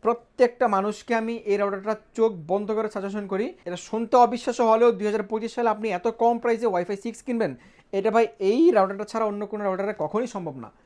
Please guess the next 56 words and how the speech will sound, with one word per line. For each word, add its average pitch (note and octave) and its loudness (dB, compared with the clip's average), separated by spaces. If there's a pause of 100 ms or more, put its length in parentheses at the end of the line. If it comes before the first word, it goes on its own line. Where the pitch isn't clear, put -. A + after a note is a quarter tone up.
(140)
এখন - -2
আর A#3+ 0
মানুষ G#3 -2
টাকার A3 -6
দিকে G#3 -4
তাকায় F#3 -4
না, C#3 -6
বলে F3+ -2
যে, G#3 -4
"ভাই, A#3 0
আমার G3+ -2 (540)
কেনাতে A#3 -2
দুই G3+ -4
এক A3+ -4
টাকা A#3+ -4
বেশি G3 -4
হলেও A3 0
যেন A#3 -8
আমি A3 -8
প্রোডাক্টটা G#3 -6
ভালো D#3+ -2
পাই।" B2+ -8 (280)
এই A3+ 4
মুহূর্তে A3 -2
বাংলাদেশের G#3 -4
মধ্যে G#3+ -6
সবচেয়ে - -6
সেরা G3+ 0
একটা - -2
রাউটার F3+ -2
হবে F#3+ 0
আপনার F#3 -4
জন্য, G3 -4
তিন A3 -8
হাজার A3 -2
এমবিপিএস, A3 -2 (100)
খুবই C#4 -4
ভালো A3 2
মানের G#3+ -4
একটা G3 -8
রাউটার। G#3 2 (180)
আসসালামু B3+ 4
আলাইকুম B3+ 0
প্রিয় B3+ -2
দর্শক, A#3+ 0
আশা A#3 -2
করছি B3 -4
যে A3 -2
যেখান A3+ -4
থেকে A#3+ -4
দেখছেন G3+ -2
সকলেই A3 -2
অনেক G3+ -4
অনেক A3 -6
ভালো F#3+ 0
আছেন। A#3+ -2